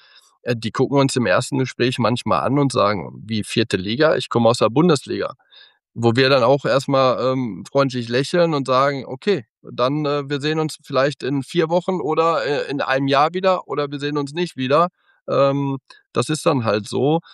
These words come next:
Äh, die Jungs haben Träume, die werden damit geweckt, wie du grad sagst. Bloß realisiert werden sie in den wenigsten Fällen. Und das ist die Gefahr, die man dann auch sieht. Und der eine oder andere, äh, andere Junge,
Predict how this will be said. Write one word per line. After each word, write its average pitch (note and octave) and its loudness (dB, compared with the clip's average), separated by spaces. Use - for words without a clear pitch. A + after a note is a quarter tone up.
Äh, C3 2
die B2 -2
Jungs C#3+ 2
haben D#3 0
Träume, G3+ 2
die C3 -8
werden C#3 4
damit C#3 0
geweckt, B2+ -4
wie F3+ -6
du F3 2
grad F3 -2
sagst. F#3+ 2
Bloß C3 0
realisiert C#3 2
werden B2 0
sie B2 0
in A#2+ 0
den A2+ -2
wenigsten A2+ -4
Fällen. G2 -4
Und G2 -6
das - 0
ist D3 -8
die C#3+ 0
Gefahr, C#3 2
die C#3 -8
man C3 0
dann B2+ 0
auch A#2+ 0
sieht. D#3+ -8
Und C3 -4
der A2 0
eine C3+ -2
oder B2 0
andere, B2+ -2
äh, G2 -4
andere C3+ -2
Junge, D#3+ 2